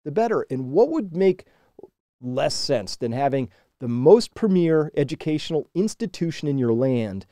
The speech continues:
get this completely wrong? That would be pretty nonsensical. So let's turn now again to my favorite, uh, example of this, Harvard University. Eh, they've gone absolutely mental on this whole thing. Here they are, and again, I just pulled this today, so, so this is here on January second.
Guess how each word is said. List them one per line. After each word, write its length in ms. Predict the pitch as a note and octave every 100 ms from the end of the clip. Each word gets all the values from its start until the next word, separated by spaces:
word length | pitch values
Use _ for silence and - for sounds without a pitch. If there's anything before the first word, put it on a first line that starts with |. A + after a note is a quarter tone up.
| _ _ _
get 260 | D#3 D#3
this 280 | - D#3 - - _
completely 840 | - G2 - - C#3+ C#3 C#3 C3+ - _ _ -
wrong? 680 | F#2+ F#2 G2+ A#2+ G#2 F2+ - _ _ _ _ _ _
That 80 | E2
would 100 | G2+
be 80 | C3
pretty 240 | - D3+
nonsensical. 640 | D#3 E3 E3 A3+ A3+ - -
So 300 | - G3 F3
let's 240 | A#2 C3
turn 320 | - F#3+ A3
now 120 | C#3+ A#2+
again 240 | A2+ A#2+
to 40 | A2
my 240 | B2 G#3+
favorite, 480 | - C#3+ A#2 A2+ - - - - - - -
uh, 140 | B2+
example 460 | B2+ A#2 C3+ C3+ C3
of 60 |
this, 180 | B2+ E3+
Harvard 420 | - B3 C#4 C#4+
University. 800 | A#3+ C4 A#3+ C4+ - G#3 B2+ F#2 - - - - - - _ - - _ _ _
Eh, 140 | - F#3+
they've 200 | A#3+ G3
gone 200 | A3 G3
absolutely 640 | F3+ F3+ - D#3 C#3 C3
mental 580 | B2 C3 C#3 C3+ A#2+ G#2
on 140 | G#2+
this 160 | G#2 -
whole 160 | A2+
thing. 260 | A2 A#2 G#2
Here 240 | - C#4+
they 140 | C4+ F#3+
are, 220 | C#3 C3
and 120 | B2
again, 180 | C3+ D#3
I 80 | C#3+
just 200 | F3 -
pulled 180 | G3 D#3+
this 140 | D#3
today, 420 | - E3 C3 G2+
so, 300 | G#2 B2+ A#2+ -
so 260 | - B2+
this 200 | A#2+ C#3+
is 140 | D3 -
here 240 | D3+ C#3
on 260 | A#2+ A#2+ G#2
January 680 | C3 D3+ D#3+ D#3 D3+ C#3+
second. 460 | C3 - A#2+ -